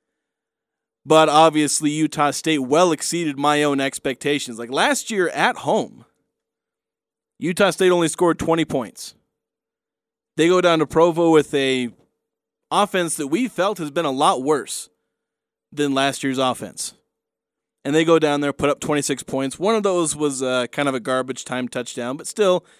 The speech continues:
they go down there, get a, get a final touchdown toward the end of the fourth quarter. So, great performance. Obviously, tied seventeen seventeen at halftime. That's the big deal, is that Utah State was tied with the nineteenth ranked team,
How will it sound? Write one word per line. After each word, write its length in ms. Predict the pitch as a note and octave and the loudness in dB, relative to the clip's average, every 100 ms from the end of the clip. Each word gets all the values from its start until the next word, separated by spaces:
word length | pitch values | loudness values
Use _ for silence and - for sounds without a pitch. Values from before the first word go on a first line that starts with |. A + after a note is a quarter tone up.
| _ _ | _ _
they 120 | E3 | 0
go 140 | E3+ D#3 | 2 2
down 300 | C#3+ C#3 C3+ | 2 2 0
there, 280 | C3 C3 - _ _ _ _ | 0 -2 -6 _ _ _ _
get 160 | E3 E3 | 2 4
a, 280 | D3 C3+ - | 4 0 -2
get 140 | E3 | -4
a 40 | D3+ | -2
final 300 | C#3+ D3 C3+ | -2 -2 -2
touchdown 460 | C#3 - C#3 C3+ | -6 -6 -6 -6
toward 200 | C#3 C#3 | -4 -4
the 100 | B2+ | -4
end 100 | C3 | -6
of 40 | B2+ | -6
the 60 | |
fourth 300 | A#2 C3 B2 | -8 -6 -6
quarter. 400 | - A2+ G#2+ A#2 - _ _ _ _ _ _ _ _ _ - | -6 -10 -10 -14 -18 _ _ _ _ _ _ _ _ _ -6
So, 500 | - D#3 D3+ C#3 - | 2 6 6 4 2
great 220 | F3 B3+ | 0 0
performance. 380 | G3+ F3 G#3 G3+ | -2 0 0 2
Obviously, 340 | E3 F#3 E3+ | 0 0 -2
tied 460 | D#3+ - A3+ F4 G#3+ | -6 -2 0 0 -2
seventeen 580 | - G#3+ A3 - G3 F3+ | -2 -2 -2 -6 -6 -4
seventeen 440 | - F3+ D3+ F3 | -2 -2 -2 -8
at 60 | C3 | -4
halftime. 380 | D3+ E3 B2+ B2+ | -4 -4 -6 -6
That's 240 | B3 - | -6 -4
the 140 | G3 | -4
big 240 | D#3 F3+ C#3 | 0 0 0
deal, 220 | C#3+ D3 | -2 -2
is 100 | B2 | -2
that 60 | B2 | -8
Utah 340 | F#3 A#3+ F#3+ | -8 -6 -6
State 380 | - F3 C3 - _ _ _ - | -4 -4 -6 -8 _ _ _ -4
was 240 | E3 D3+ | -2 0
tied 320 | - G#3+ D3+ | 2 2 2
with 140 | B2 C#3+ | -4 -8
the 100 | C#3+ | -6
nineteenth 640 | C#3+ E3+ C#4+ D#3 A3 A#3+ | -2 -2 -4 -6 -6 -4
ranked 280 | G3+ A3+ - | -4 -4 -4
team, 220 | F#3+ G#3 | -6 -6